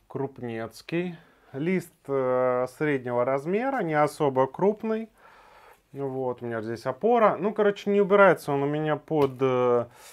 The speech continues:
э, стеллажами, под лампами. И, в общем-то, я подумал-подумал и решил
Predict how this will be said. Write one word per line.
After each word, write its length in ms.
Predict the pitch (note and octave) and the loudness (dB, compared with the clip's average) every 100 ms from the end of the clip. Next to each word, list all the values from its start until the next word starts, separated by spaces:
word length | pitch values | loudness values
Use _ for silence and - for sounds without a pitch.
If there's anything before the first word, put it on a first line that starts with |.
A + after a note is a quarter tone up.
| - - | -20 -10
э, 380 | A#2+ A#2 A2+ A2 | -4 -2 -2 -4
стеллажами, 640 | - D3 D3 C#3 E3 D3+ | -6 0 0 2 -2 -2
под 220 | C#3+ D#3 | -2 -2
лампами. 800 | D3+ G3 A3+ E3+ A#2+ A2 G#2+ G#2 - | 0 0 0 -6 -8 -8 -8 -10 -12
И, 480 | - C#3+ D3 C3+ B2+ | -10 -8 -6 -6 -8
в 100 | A2+ | -8
общем-то, 340 | C#3 - B2+ A#2 | -8 -8 -8 -6
я 240 | A#2 A#2+ | -4 -4
подумал-подумал 880 | A2 B2+ B2+ A#2+ A2 C3 E3 F#3 B2 | -4 -8 -8 -10 -6 -6 -4 -6 -6
и 40 | |
решил 440 | A2+ A#2+ - E3 | -6 -10 -8 -8